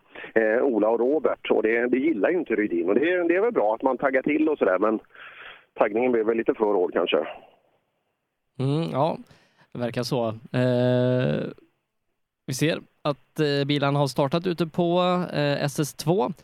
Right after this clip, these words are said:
Speaker 2: De första bilarna i den, eh, fyrhjulsdrivna klassen. Elva trettiofem startade Compier. Det är ganska exakt sex minuter sedan, så att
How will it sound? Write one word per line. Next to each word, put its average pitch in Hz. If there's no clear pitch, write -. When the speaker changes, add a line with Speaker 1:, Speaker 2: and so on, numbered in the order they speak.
Speaker 2:
De 131
första 139
bilarna 127
i 127
den, 120
eh, 117
fyrhjulsdrivna 165
klassen. 147
Elva 156
trettiofem 185
startade 156
Compier. 160
Det 139
är 139
ganska 143
exakt -
sex -
minuter 143
sedan, 185
så -
att 139